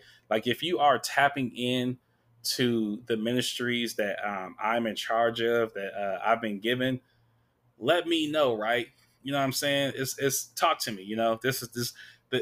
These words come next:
it's a suggestion box. What, what, what do you want less of? What do you want more of? What can we pray for? And I don't even gotta play on the, on the, on the show, but, you know, it just could be something that's added to, right? What do you want us to talk about? You know, what questions do you have? You know what I'm saying?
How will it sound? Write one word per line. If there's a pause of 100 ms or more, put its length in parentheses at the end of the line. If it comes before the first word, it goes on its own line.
it's
a
suggestion
box.
What,
what,
what
do
you
want
less
of?
What
do
you
want
more
of?
What
can
we
pray
for? (340)
And
I
don't
even
gotta
play
on
the,
on
the,
on
the
show, (100)
but,
you
know,
it
just
could
be
something
that's (460)
added
to,
right?
What
do
you
want
us
to
talk
about?
You
know,
what
questions
do
you
have?
You
know
what
I'm
saying?